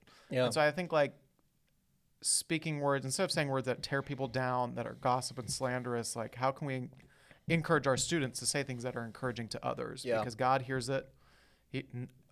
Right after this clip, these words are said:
Speaker 2: and, but I think it also helps our, our testimony.
Speaker 1: Yeah.
Speaker 2: Like you saying, that, that can be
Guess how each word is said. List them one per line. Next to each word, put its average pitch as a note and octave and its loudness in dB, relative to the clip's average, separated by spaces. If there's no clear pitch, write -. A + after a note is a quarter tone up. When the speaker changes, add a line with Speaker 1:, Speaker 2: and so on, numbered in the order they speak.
Speaker 2:
and, C3 -2
but C#3 2
I D3 4
think F3 -4
it F3+ 0
also F3 0
helps D#3 -4
our, C#3+ 0
our C3 -4
testimony. B2+ -8
Speaker 1:
Yeah. C3+ 4
Speaker 2:
Like B2+ -2
you C3 -4
saying, A#2+ -6
that, C3+ 0
that D3+ 4
can D3 -4
be B2+ -2